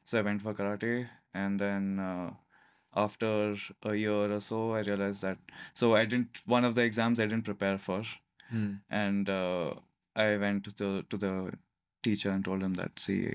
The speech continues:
Speaker 1: I didn't practice. I might not know everything." So he said, "Okay, this time I'll give you a belt. Next time you practice and come." So then I thought, "Oh, this is not that serious. <laughs> So I shouldn't do this anymore." <laughs> So then I quit.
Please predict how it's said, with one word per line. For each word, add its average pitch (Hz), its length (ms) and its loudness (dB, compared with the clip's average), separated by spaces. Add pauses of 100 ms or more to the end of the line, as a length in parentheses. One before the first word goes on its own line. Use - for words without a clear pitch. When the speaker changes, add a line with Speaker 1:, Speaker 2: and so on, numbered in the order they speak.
Speaker 1:
I 92 200 0
didn't 95 280 0 (360)
practice. 101 680 -2 (380)
I 101 80 0
might 95 220 0
not 95 200 -2
know 90 160 -2
everything." 90 520 -2 (300)
So 110 120 -2
he 107 60 2
said, 117 140 2
"Okay, 101 300 0
this 101 180 -4
time 107 240 -2
I'll 101 140 0
give 98 100 -2
you 101 120 0
a 101 40 0
belt. 110 300 -2
Next 98 240 -4
time 101 160 0
you 98 60 0
practice 92 420 -4
and 87 100 -4
come." 85 220 -6 (320)
So 123 100 -4
then 120 180 6
I 117 80 6
thought, 113 180 4
"Oh, 120 120 6
this 107 120 0
is 117 140 4
not 107 120 2
that 104 160 2
serious. 101 500 -2 (100)
<laughs> - 100 -20
So 123 180 4 (100)
I 143 100 6
shouldn't 123 340 0
do 120 80 -4 (120)
this - 220 -2
anymore." 139 380 -4
<laughs> - 1400 0
So - 140 2
then 165 200 4
I 151 80 4
quit. 147 480 2